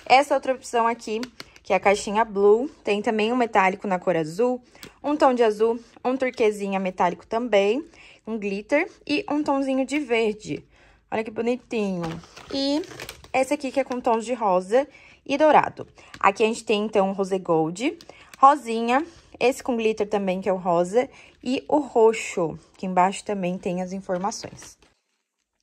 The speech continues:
No kit de tom pastel, tem esse aqui, que é o modelinho flex, mega lançamento. Lembra essa pontinha que tinha no neon? Ainda tem no site, que é um mega sucesso, o pessoal ama. Agora chegou nessa embalagem belíssima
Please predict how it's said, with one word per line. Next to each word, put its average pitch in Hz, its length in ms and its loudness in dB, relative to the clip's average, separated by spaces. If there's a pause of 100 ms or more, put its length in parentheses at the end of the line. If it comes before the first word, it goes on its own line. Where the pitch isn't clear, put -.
(120)
No 202 180 0
kit 294 300 0
de 254 140 0
tom 262 240 2
pastel, 202 540 0
tem 208 260 0
esse 214 160 0
aqui, 220 180 -6
que 220 80 -4
é 220 40 0
o - 20 0
modelinho 208 460 2
flex, - 560 -2 (320)
mega 247 320 2
lançamento. 226 680 0 (360)
Lembra 349 200 -2
essa - 160 0
pontinha 233 540 -2
que 208 100 -10
tinha 202 280 -4
no 196 80 -2
neon? 208 360 2
Ainda 240 240 -2
tem 226 220 -4
no 220 80 -4
site, 196 420 -4
que - 80 -18
é 202 40 -4
um 196 60 -4
mega 196 220 -2
sucesso, 175 460 -4
o - 40 -16
pessoal 196 300 -2
ama. 185 320 2 (240)
Agora 269 380 2
chegou 226 400 0
nessa 220 300 -2
embalagem 208 440 -2
belíssima 240 800 -2